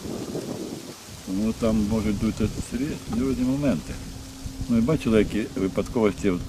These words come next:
були з минулим відео. Навіть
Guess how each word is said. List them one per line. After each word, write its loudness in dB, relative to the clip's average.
були 0
з -8
минулим 2
відео. -4
Навіть 4